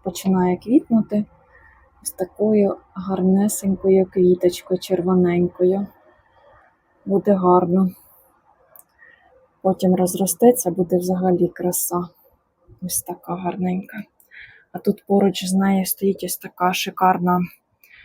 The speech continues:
е, бегонія. Погляньте, тут квітне вона, звичайно, але по зрівнянню з її листям <laughs> квіти не зрівняти. Красу її квітів не, взагалі не зрівняти.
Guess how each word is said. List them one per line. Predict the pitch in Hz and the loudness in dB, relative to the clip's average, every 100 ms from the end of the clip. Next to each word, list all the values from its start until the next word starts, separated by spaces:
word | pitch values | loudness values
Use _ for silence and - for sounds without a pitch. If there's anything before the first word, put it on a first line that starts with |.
| - - _ _ - | -20 -20 _ _ -8
е, | 180 180 208 _ _ _ - - - | -4 -4 -6 _ _ _ -20 -20 -4
бегонія. | 190 196 202 226 254 196 175 170 | 0 2 4 6 6 4 0 -2
Погляньте, | 190 196 190 185 185 | -2 2 2 2 -4
тут | 196 - - - - | -4 -4 -8 -20 -8
квітне | 208 220 - 302 | 2 4 6 6
вона, | 254 208 190 | 6 4 2
звичайно, | 175 185 - 185 180 175 175 - | 0 -2 0 2 4 4 0 0
але | 190 196 202 185 185 - - - - - - | 2 6 6 4 0 -14 -16 -16 -16 -8 0
по | 208 | 2
зрівнянню | 196 214 208 208 202 190 190 185 - | 4 6 6 6 6 4 2 0 -4
з | 185 190 202 185 | -4 0 2 2
її | 185 185 190 202 | 0 -2 4 4
листям | 185 208 294 - 214 208 - 214 | 6 6 6 2 2 2 0 -6
<laughs> | 202 - | -6 -4
квіти | 196 208 - | 0 0 2
не | 185 180 | 2 2
зрівняти. | 185 185 180 160 165 - 185 - _ - - | 2 0 2 2 0 -2 -8 -10 _ -20 -8
Красу | - 185 - | -2 0 2
її | 185 180 | 4 4
квітів | - 202 202 180 | 4 0 2 -2
не, | 180 | 0
взагалі | 175 190 202 175 | 0 0 0 0
не | 170 | -2
зрівняти. | 165 - 165 170 170 180 | -4 -6 -6 -6 -8 -10